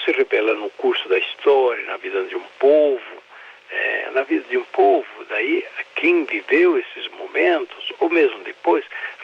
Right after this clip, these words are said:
reflete sobre isso, dizendo, "Mas o que será que Deus nos diz com isso? O que será que Deus está nos dizendo? Por onde está indicando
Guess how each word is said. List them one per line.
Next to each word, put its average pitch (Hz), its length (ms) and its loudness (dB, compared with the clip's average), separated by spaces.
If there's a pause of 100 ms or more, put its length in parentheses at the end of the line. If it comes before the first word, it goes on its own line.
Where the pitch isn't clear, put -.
reflete 170 640 0
sobre - 360 -6
isso, 170 400 0
dizendo, 151 560 0
"Mas 135 160 2 (300)
o - 100 -12
que - 120 -6 (100)
será - 160 0
que - 120 -8
Deus - 260 0
nos 110 200 -4
diz 98 200 -4
com - 200 -4
isso? - 300 0
O - 40 -10
que - 200 -14
será 139 140 2
que 139 140 -4
Deus 117 360 0 (440)
está - 300 -4
nos 120 220 0
dizendo? 107 640 0
Por 135 240 4
onde 143 240 4
está - 280 -4
indicando 120 720 -4